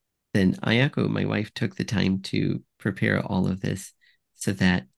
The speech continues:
um, her family could kind of have, like, a cheat sheet or a li-, a little bit of a primer for when we would all get together, um, in, uh,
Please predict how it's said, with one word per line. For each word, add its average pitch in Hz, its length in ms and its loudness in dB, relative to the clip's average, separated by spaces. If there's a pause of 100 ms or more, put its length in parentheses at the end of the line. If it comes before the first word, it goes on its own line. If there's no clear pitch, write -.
(100)
um, 82 360 -4 (760)
her 226 160 0
family 101 680 0 (580)
could 95 380 4 (340)
kind 104 260 2
of 101 120 -2
have, 101 400 0 (200)
like, 95 440 -2
a - 80 -10
cheat - 320 -2
sheet - 460 -2
or 104 140 0
a 101 40 2
li-, 123 240 -2 (300)
a 123 60 -2
little 117 260 2
bit 113 320 0
of 98 400 -2
a 92 160 0
primer 117 600 0 (500)
for 104 160 4
when 101 240 6
we 101 160 4
would 98 120 0
all 95 160 0
get 95 240 -4
together, 95 520 -4 (480)
um, 82 340 -2 (260)
in, 82 340 2 (440)
uh, - 260 -8